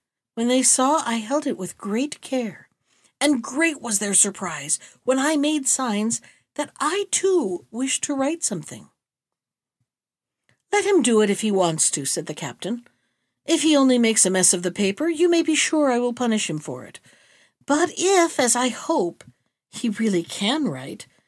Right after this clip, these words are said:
for he is the cleverest monkey I ever saw, I will adopt him as my son.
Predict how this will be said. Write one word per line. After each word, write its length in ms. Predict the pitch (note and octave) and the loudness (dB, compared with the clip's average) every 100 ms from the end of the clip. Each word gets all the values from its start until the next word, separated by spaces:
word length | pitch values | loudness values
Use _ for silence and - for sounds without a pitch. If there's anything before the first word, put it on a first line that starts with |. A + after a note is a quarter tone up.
| _ _ | _ _
for 120 | - F#3+ | -6 -4
he 200 | C4+ G#3+ | 0 2
is 120 | E3+ | 0
the 100 | F3 - | -4 -4
cleverest 480 | - A#3+ F#3+ E3+ - | 0 2 2 0 0
monkey 360 | F#3 F3 F#3 E3+ | -2 -4 -4 -4
I 220 | G3+ A3+ | -4 -4
ever 280 | C#3+ D#3+ C#3 | -6 -6 -2
saw, 400 | - B2+ C3+ A#3 _ _ _ _ _ | -2 -2 -8 -12 _ _ _ _ _
I 160 | A#3 D4 | 2 4
will 180 | G#3+ | 4
adopt 420 | F3 F#3 B3 A#3+ - | 2 2 2 2 -2
him 140 | B3 - | -2 0
as 180 | G#3 | 0
my 220 | G#3 F#3+ G3+ | 0 0 0
son. 600 | - - E3+ D3+ B2+ | 2 2 0 -2 -8